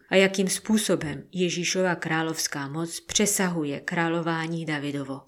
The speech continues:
Podobně jako se absurdní mrhání peněz na chrám, který bude bez tak zničen v případě vdovy z předchozí kapitoly, stalo ikonou Ježíšova mrhání lásky na ty, kdo ji nikdy nedovedou ocenit, tak se i zde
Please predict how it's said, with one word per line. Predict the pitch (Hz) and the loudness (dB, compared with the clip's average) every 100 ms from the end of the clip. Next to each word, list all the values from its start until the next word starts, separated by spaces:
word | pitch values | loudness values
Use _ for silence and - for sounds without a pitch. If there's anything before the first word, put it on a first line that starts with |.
| _ _ _ _ | _ _ _ _
Podobně | 202 196 180 180 160 - | 8 8 6 4 2 0
jako | 180 175 175 175 | 2 2 2 -2
se | - - | 0 -4
absurdní | - 165 - 226 226 185 156 151 | -4 -4 2 4 4 4 0 -2
mrhání | 160 185 196 196 190 160 139 | 0 4 6 6 4 0 -4
peněz | - 190 170 143 | 4 4 4 0
na | 175 190 | 0 0
chrám, | - 165 147 143 | 0 -4 -6 -8
který | - 170 170 | -4 0 0
bude | 170 165 | 0 -2
bez | - 165 156 - | 0 0 0 -2
tak | 143 - | -6 -2
zničen | 185 202 190 151 | 2 2 2 -4
v | 135 | -6
případě | - 170 170 156 151 | -4 -2 0 0 -2
vdovy | 143 143 185 165 | -2 2 2 2
z | - | -4
předchozí | - 160 - 165 156 147 | -4 -6 -2 -2 -2 -2
kapitoly, | 170 170 185 190 185 180 | -2 -2 -2 2 2 2
stalo | - 190 175 170 | 0 0 0 0
ikonou | 196 196 202 196 196 | -4 0 2 4 4
Ježíšova | 185 180 170 202 - 156 147 | 2 2 0 0 0 -2 -6
mrhání | 151 165 165 160 160 160 | -4 -4 -2 -2 -2 -4
lásky | 160 160 165 - 165 | 2 4 2 -2 -4
na | 165 175 | -2 -2
ty, | 170 160 | -2 -2
kdo | - 214 | 4 8
ji | 208 202 | 8 6
nikdy | 196 180 175 151 | 4 2 0 -2
nedovedou | 139 147 156 151 | -6 -4 -2 -2
ocenit, | 156 - 165 160 160 - - | -2 -2 -2 -2 -6 -18 0
tak | 190 | 2
se | - 196 | 4 0
i | - 202 | 2 0
zde | 170 170 | 2 -2